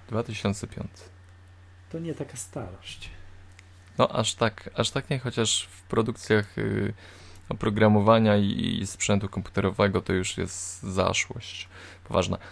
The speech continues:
Speaker 1: Ogólnie, ogólnie jest, y, bałagan. Mm, no, tak jak mówię, czy jest to legalne? Ja uważam, że nie jest to legalne, szczególnie jeśli producent oprogramowania mówi,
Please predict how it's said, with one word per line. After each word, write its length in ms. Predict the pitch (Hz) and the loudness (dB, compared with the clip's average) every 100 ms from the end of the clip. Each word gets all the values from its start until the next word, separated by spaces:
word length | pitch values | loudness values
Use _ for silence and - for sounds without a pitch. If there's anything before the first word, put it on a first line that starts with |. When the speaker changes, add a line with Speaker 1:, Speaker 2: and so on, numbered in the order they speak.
| - - - - - - - - | -20 -20 -20 -20 -20 -20 -12 0
Speaker 1:
Ogólnie, 540 | 123 160 160 151 143 | 2 4 2 2 0
ogólnie 460 | - 127 139 127 120 | -2 0 2 4 4
jest, 420 | 120 117 - - | 6 4 0 -2
y, 280 | - 107 104 | 2 4 6
bałagan. 680 | 101 110 139 139 143 139 143 - - - - | 6 6 4 2 2 4 0 -6 -20 -20 -6
Mm, 360 | 98 110 107 107 - - - - - - - - - | 4 6 8 6 0 -20 -20 -20 -20 -20 -20 -10 2
no, 160 | 139 - - - | 2 2 -4 0
tak 120 | 131 | 2
jak 140 | 123 | 2
mówię, 360 | 131 123 117 - - - - - - - - - - | 2 4 6 4 0 -20 -20 -20 -20 -20 -20 -20 -2
czy 140 | 131 | 2
jest 260 | 156 147 - | 2 2 0
to 300 | 143 139 - - | 2 2 0 0
legalne? 600 | 127 127 127 123 120 120 - 110 | 2 6 8 8 8 4 2 6
Ja 160 | 120 | 6
uważam, 360 | 143 143 131 123 | 6 2 2 0
że 180 | 110 110 | 4 4
nie 140 | 113 | 4
jest 240 | 107 101 | 2 0
to 240 | 98 98 95 | 2 4 4
legalne, 480 | 98 95 98 98 98 | 4 4 6 4 2
szczególnie 400 | - 107 101 98 | -2 0 2 2
jeśli 400 | 98 98 98 98 - - | 0 -2 -4 -4 -12 -2
producent 680 | 101 101 113 110 98 - 87 | 2 2 2 2 2 0 -4
oprogramowania 840 | 95 104 98 101 98 98 101 101 | -2 0 4 4 6 6 6 6
mówi, 400 | 101 101 101 | 6 6 4